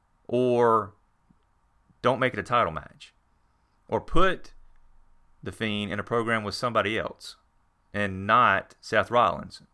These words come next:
your top babyface right now, who is catching a tremendous amount of heat right now, who was getting booed for all those curb stomps that he was doing during the match.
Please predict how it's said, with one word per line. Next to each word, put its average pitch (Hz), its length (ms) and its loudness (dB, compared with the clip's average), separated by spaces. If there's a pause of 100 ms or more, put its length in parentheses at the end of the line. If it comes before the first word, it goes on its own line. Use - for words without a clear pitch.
(120)
your 98 120 -6
top 120 320 0
babyface 95 560 -4
right 78 160 -6
now, 76 300 -10 (280)
who 120 140 -4
is - 80 -8
catching 113 480 -4
a 104 80 -8
tremendous 113 760 -6
amount 98 320 -2
of 90 100 -8
heat 113 200 -10
right 87 220 0
now, 71 320 -8 (720)
who 120 100 -8
was 107 140 -6
getting 110 260 -4
booed 98 500 -2
for 101 140 -4
all 107 140 2
those 107 160 -6
curb 120 300 -2
stomps 85 340 -6
that 85 120 -10
he 95 60 -8
was 85 120 -10
doing 95 260 -8
during 92 180 -4
the 85 60 -10
match. 90 440 -4